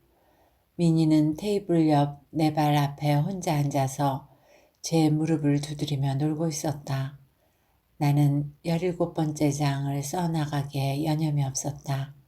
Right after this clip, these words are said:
작품의 주인공 프로트랍 싱우는 여주인공 칸찬라타를 품에 안고 저택 삼 층 창문을 통하여 도망치려고 하는 참인데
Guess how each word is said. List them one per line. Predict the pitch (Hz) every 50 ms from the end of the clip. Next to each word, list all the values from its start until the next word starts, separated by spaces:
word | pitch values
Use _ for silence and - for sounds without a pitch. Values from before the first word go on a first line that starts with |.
| _ _ _ _ _ _ _ _ _ _ _ _
작품의 | - - - 175 170 - 185 180 170 170 165 160 151
주인공 | - - 165 160 151 147 147 147 147 147 147 147 147 147
프로트랍 | 147 - 208 208 185 185 - - - 160 147 147 147 -
싱우는 | - - - 185 170 151 151 147 139 139 135 139 143 143 - - _ _ _ _ _ _ _ _ _ _ _ -
여주인공 | 170 160 156 143 - 165 156 151 147 151 147 143 147 143 143 151 147
칸찬라타를 | - 196 208 196 190 - 202 180 180 175 165 151 151 - 151 151 147 151 147 147 147 147
품에 | 143 - 196 185 180
안고 | 165 147 139 135 135 135 - - 139 139 135 - - - _ _ _ _ _ _ _ _ -
저택 | - - 185 175 - - 175 175 170 170
삼 | - - 202 196 180
층 | - - 190 175 170 165
창문을 | - - 196 190 185 180 165 160 156 147
통하여 | - 151 147 147 147 139 135 135 135 135
도망치려고 | 135 147 151 170 165 165 165 - - - 151 147 139 151 143
하는 | 147 160 170 165 160
참인데 | - - 175 170 156 143 139 131 143 135 135 139 -